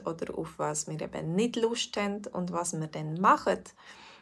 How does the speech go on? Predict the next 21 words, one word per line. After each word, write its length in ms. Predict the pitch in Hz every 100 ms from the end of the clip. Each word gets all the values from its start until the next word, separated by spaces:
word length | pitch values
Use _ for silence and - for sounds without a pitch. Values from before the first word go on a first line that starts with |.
| _ -
wenn 380 | 175 180 175
wir 100 | 165 165
so 460 | - - 185 190 -
total 680 | 202 202 - 208 214 220 214
keine 320 | - 180 180
Energie 680 | 160 185 190 190 202 196 196
haben 260 | 196 185 185
und 280 | - 175 175
keine 300 | - 185 185
Lust 340 | 185 185 -
haben, 180 | 170 165
etwas 540 | 160 160 - 165 - -
zu 180 | -
machen. 640 | 165 156 156 - 156 165 - - - - _ -
Was 480 | 175 185 185 185 -
wir 160 | 165 165
dann 300 | 165 160 165
machen, 360 | 196 196 180 180 -
darüber 540 | - 165 - 160 160 165
reden 340 | 190 202 214
wir. 140 | 220